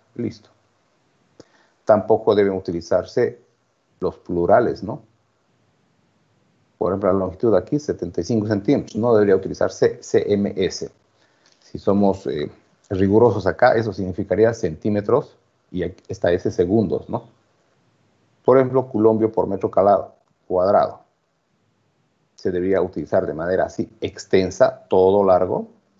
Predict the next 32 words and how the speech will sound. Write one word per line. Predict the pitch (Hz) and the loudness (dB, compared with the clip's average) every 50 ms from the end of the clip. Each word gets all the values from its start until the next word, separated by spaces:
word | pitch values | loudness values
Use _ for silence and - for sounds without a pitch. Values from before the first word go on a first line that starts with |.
| _ _ _ _ _ _ | _ _ _ _ _ _
o | _ 147 185 208 - - - _ _ _ _ | _ 2 2 2 -2 -8 -18 _ _ _ _
utilizar | - 120 - 123 110 104 104 - - 123 127 - - - - _ _ _ _ _ _ _ _ _ _ _ _ _ _ _ _ _ _ _ _ _ _ _ _ _ _ _ _ _ | -6 -4 -4 -2 -2 -2 -4 0 2 2 2 2 0 -6 -16 _ _ _ _ _ _ _ _ _ _ _ _ _ _ _ _ _ _ _ _ _ _ _ _ _ _ _ _ _
el | 110 107 92 | -4 -4 -4
símbolo, | - - 131 113 98 82 76 65 76 | -2 -2 -2 -2 0 -2 -2 -2 -2
¿no? | 107 170 254 - - - - - _ - 60 - _ - - _ _ _ _ _ _ _ _ _ _ _ _ _ _ _ _ _ _ _ _ _ _ _ _ _ _ _ _ _ _ _ _ _ _ _ _ _ _ _ _ _ _ _ _ _ _ _ _ - | -4 -6 -6 -8 -12 -20 -20 -20 _ -20 -20 -20 _ -20 -20 _ _ _ _ _ _ _ _ _ _ _ _ _ _ _ _ _ _ _ _ _ _ _ _ _ _ _ _ _ _ _ _ _ _ _ _ _ _ _ _ _ _ _ _ _ _ _ _ -8
No | 101 110 110 110 113 113 107 | -4 -4 -2 0 0 0 0
ir | 101 101 92 - | 0 -2 -2 -4
mezclando. | 85 85 - - 104 76 - - - - - _ _ _ _ _ _ _ _ _ _ _ _ | -8 -12 -8 -2 -2 -2 -2 -2 -8 -16 -20 _ _ _ _ _ _ _ _ _ _ _ _
A | 131 | 0
veces | 170 175 175 | 2 2 2
cuando | - 127 127 | 2 0 2
reviso | 107 110 110 123 123 131 - | 2 2 2 2 -2 -4 -2
trabajos, | - 110 101 98 101 110 110 - 143 160 160 - - _ _ _ _ _ _ _ _ _ _ _ _ _ _ _ | 2 2 4 4 4 2 2 0 -2 -2 -2 -6 -14 _ _ _ _ _ _ _ _ _ _ _ _ _ _ _
utilizamos | 104 104 117 120 135 - 123 107 101 - | -12 -8 -6 -6 -2 0 -2 -2 0 -2
unidades, | 113 104 98 101 107 90 69 104 - - | -4 -2 0 2 4 2 2 0 -2 -4
¿no? | 127 139 - | -6 -4 -2
Ponemos | - 101 101 104 104 | -2 -2 -2 -2 -2
una | 123 107 98 90 | -2 -2 -2 -4
tabla. | 92 - - 120 120 113 92 78 - - - _ _ _ _ _ _ _ - | -4 -2 0 2 2 2 0 -4 -6 -8 -14 _ _ _ _ _ _ _ -8
En | 123 113 | -4 -2
la | 113 120 120 | -2 0 2
tabla | 151 143 139 139 139 | 0 0 2 0 -2
tiene | 131 117 110 | -6 -8 -8
que | - | -4
estar | - 117 107 | -4 -4 -2
bien | 113 147 160 160 | -2 -4 -8 -6
claro | - 127 117 113 123 113 - | -2 0 2 2 2 -2 -2
qué | - 117 | -4 -4
unidad | 110 110 107 101 92 95 95 101 - | -4 -4 -4 -6 -4 -4 -4 -4 -6
se | - - | -10 -18
está | 85 - 82 | -10 -8 -8
utilizando. | 80 78 - 80 - - - - - - - - | -8 -6 -8 -10 -10 -10 -10 -12 -12 -12 -12 -18